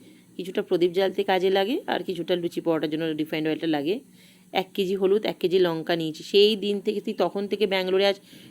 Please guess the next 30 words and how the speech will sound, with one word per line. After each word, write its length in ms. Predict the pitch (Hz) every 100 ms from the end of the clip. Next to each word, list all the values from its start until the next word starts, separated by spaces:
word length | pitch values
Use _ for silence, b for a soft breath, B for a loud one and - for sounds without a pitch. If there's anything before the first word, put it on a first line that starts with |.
| -
দেড় 240 | 165 190 180
দু 100 | 214
মাস 180 | 220
একদিনও 420 | 214 190 175 220 214
ভালোভাবে 420 | 190 196 202 196
রোদ 200 | 190 185
উঠছে 260 | 170 -
না, 120 | 175 175
যার 180 | 180
জন্য 140 | 165 196
লঙ্কা 340 | 185 175 175
হলুদ 120 | 196
কিনে 240 | 190 185 180
এনে 120 | 185
পড়ে 240 | 180 165
আছে, 240 | 160 160 156 B B B B
গুঁড়োতে 320 | 196 233 226 220
পারিনি, 360 | 208 190 185
ঘরে 200 | 185 196
ফুরিয়ে 320 | 196 214 220
গেছে। 320 | 202 180 170 160 B B B
এই 80 | 180
লঙ্কা 300 | 190 185 185
হলুদের 320 | 196 202 196
জন্যই 220 | 180 220 262
মেন 220 | 208 190
আজকে 240 | 180 185
গিয়েছিলাম 420 | 170 160 180 185
বাজার 260 | 165 151 156
করতে। 360 | 151 147 151